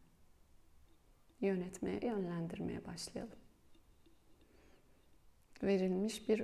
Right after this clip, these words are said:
ömür çok kıymetli. Bir daha gelir gelmez o başka. Ama şu andaki ömrü hakkıyla yaşamak için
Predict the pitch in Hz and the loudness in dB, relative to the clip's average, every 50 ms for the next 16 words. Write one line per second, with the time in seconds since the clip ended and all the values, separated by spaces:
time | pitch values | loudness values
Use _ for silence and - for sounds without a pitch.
0 | - - 190 180 175 180 - - - - - - - - 170 170 165 160 165 - | 2 2 2 2 2 0 -4 -4 -4 -4 -4 -4 -2 -2 0 0 0 -2 -4 -8
1 | - - 220 151 - - - - - - - - - - - - - - - - | -8 -8 -8 -8 -10 -14 -20 -20 -20 -18 -18 -18 -18 -18 -16 -12 -12 -12 -12 -12
2 | - - - - - - - - - - - - - - - - - - - 208 | -16 -18 -18 -18 -16 -16 -16 -16 -16 -18 -20 -20 -20 -20 -20 -20 -8 -2 0 2
3 | 208 208 202 208 - 196 185 196 196 190 - 202 196 196 220 233 233 - - 226 | 4 4 2 2 0 0 0 0 -2 2 4 4 4 4 4 2 0 0 0 2
4 | 214 202 190 180 175 175 180 185 - - 214 190 185 175 165 - - - - 175 | 2 2 2 2 0 0 -2 -4 -4 -4 -2 -2 0 -2 -4 -4 -6 -6 -6 -6
5 | 180 - - - 202 185 190 190 190 - - - 240 220 202 196 185 185 180 - | -6 -8 -6 -4 -2 -2 -2 -2 -4 -2 -2 0 2 4 4 4 2 2 0 -2
6 | - - 185 185 185 190 214 247 285 285 - - - - 220 220 214 - - - | -2 -2 0 0 0 0 -2 -2 -4 -6 -8 -14 -14 -8 -6 -6 -6 -4 -4 -4
7 | 202 180 180 185 190 190 185 175 - - 185 175 170 165 170 - - - - - | -2 -2 -2 -2 -2 -2 -2 -4 -6 -6 -4 -4 -4 -4 -6 -8 -8 -6 -4 -4
8 | 233 277 | -4 -4